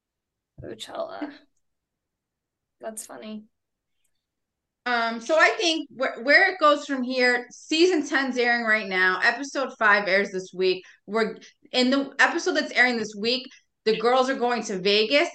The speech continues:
Speaker 2: and we see in the preview Raquel is making out with Oliver. Oliver, Oliver is Garcelle Bouvet from Real Housewives of Beverly Hills,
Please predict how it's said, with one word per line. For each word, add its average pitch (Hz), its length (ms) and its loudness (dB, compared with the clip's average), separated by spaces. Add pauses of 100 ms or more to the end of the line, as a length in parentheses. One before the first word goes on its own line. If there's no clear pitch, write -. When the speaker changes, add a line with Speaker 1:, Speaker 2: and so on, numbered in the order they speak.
Speaker 2:
and 208 160 -4
we 190 100 -6
see 262 260 -4
in 285 80 2
the 269 100 4
preview 240 500 -4
Raquel 233 420 0
is 233 140 0
making 233 380 -4
out 202 240 2
with 214 120 -4 (200)
Oliver. 262 600 2 (400)
Oliver, 269 680 4 (120)
Oliver 277 420 4
is 208 300 -2
Garcelle 220 640 0
Bouvet 220 520 0 (160)
from 208 200 -2
Real 233 180 2
Housewives 226 480 -2
of 180 80 -8
Beverly 208 420 0
Hills, 190 420 -2